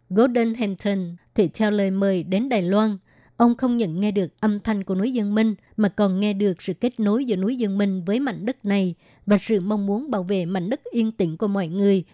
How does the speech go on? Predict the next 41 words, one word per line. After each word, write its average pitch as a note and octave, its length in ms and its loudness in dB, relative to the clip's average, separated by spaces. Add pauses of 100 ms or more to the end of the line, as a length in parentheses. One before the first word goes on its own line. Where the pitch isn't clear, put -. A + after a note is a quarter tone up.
(120)
trong A#3+ 260 0
nhiều F#3+ 160 0
năm F#3+ 200 -4
qua. G3+ 280 2 (440)
Hai A3+ 140 2
loại G#3 280 0
âm A3+ 160 0
thanh G#3+ 260 -2
này G3 260 0 (220)
đã G3 80 2
thúc D#4+ 240 -4
đẩy F3+ 200 0
công G3+ 240 -2
viên F#3+ 220 0
quốc D4+ 200 -4
gia G3+ 220 2
Dương G3 300 0
Minh G3+ 140 0
Sơn A3+ 340 0 (320)
trở F#3+ 120 2
thành F#3 300 -2
công G3 240 -2
viên G3 280 -2
đô G#3 100 -2
thị F#3+ 240 -4
yên G3+ 200 -4
tĩnh F3+ 320 -4 (100)
đầu G3 200 2
tiên F3+ 360 0
trên F3+ 240 -2
thế F#3 100 -2
giới. F#3+ 360 0 (420)
Gordon A3+ 460 4
Hampton G3 580 -2 (260)
là G3+ 100 2
kỹ F3+ 300 0
sư A3+ 220 -4
âm G#3+ 220 -4
thanh G3+ 280 -2
nổi F#3 100 -2
tiếng G3+ 300 -2